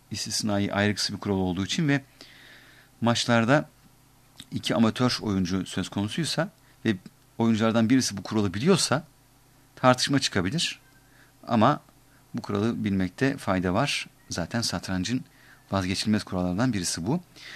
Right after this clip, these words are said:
Peki geçerken alma kuralı niçin konulmuştur? Nereden böyle bir ihtiyaç doğmuştur? Bakılmış, geçmişte birçok, tabii binlerce, on binlerce, yüz binlerce satranç partisi oynanmış.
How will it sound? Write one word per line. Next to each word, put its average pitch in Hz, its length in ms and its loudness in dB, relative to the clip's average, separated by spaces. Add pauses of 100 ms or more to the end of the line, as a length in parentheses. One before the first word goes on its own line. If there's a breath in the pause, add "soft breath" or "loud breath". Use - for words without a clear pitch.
(280 loud breath)
Peki 180 300 -2
geçerken 165 500 2
alma 123 300 2
kuralı 110 380 -2 (420)
niçin 143 560 4 (160)
konulmuştur? 82 640 -4 (320)
Nereden 107 380 0
böyle 92 180 0
bir 98 60 -4
ihtiyaç - 560 -6 (180)
doğmuştur? 95 640 -2 (840 soft breath)
Bakılmış, 170 640 4
geçmişte 143 480 0
birçok, - 420 -2
tabii 104 180 0
binlerce, 120 420 8
on 110 200 6
binlerce, 117 320 6
yüz 107 180 2
binlerce 123 300 4
satranç 123 420 -2
partisi 95 340 -2
oynanmış. 110 640 0